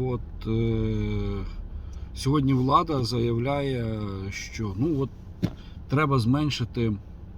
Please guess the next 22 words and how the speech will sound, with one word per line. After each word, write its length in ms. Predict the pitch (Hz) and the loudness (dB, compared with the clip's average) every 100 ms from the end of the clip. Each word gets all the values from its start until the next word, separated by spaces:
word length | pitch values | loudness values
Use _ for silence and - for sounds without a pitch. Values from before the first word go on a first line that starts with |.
| - - - - - - - | -12 -14 -14 -14 -14 -14 -6
доплати 560 | 120 123 135 139 123 | 0 0 2 2 4
військовим, 580 | 123 117 - 254 220 180 - - - - - | 2 0 0 4 4 2 -4 -10 -14 -14 -8
тому 200 | 127 143 | -2 -2
що 600 | 127 135 127 117 113 110 98 | 0 0 2 2 2 0 0
багато 420 | 120 139 117 117 | 2 2 2 0
з 60 | 113 | 0
них 240 | 143 107 | 2 0
знаходяться 1000 | 101 117 143 123 113 113 - 110 101 98 | -2 -4 -2 0 0 -2 -4 -2 -2 -2
не 300 | 104 139 151 | 0 0 0
безпосередньо 1000 | 107 110 117 - 117 - 131 127 110 113 | 0 -2 -2 -2 -4 -2 0 0 0 0
на 120 | 117 | -2
полі 300 | - 117 113 | -2 0 0
бою, 440 | 120 196 185 165 156 - - - - - | 0 2 4 4 0 -10 -12 -12 -12 -4
а 80 | 117 | -2
знаходяться 540 | 113 110 151 127 - | 0 0 -2 -2 -2
в 100 | 110 | -2
різних 420 | 117 143 120 107 | 0 0 0 0
там, 420 | 98 117 113 110 107 | -2 0 2 2 0
е, 440 | 104 98 98 95 - | -2 -4 -6 -6 -4
підрозділах 760 | 110 127 170 123 120 117 - | 0 2 2 2 0 0 -2
в 40 | |
тилу. 320 | - 123 101 | 0 2 2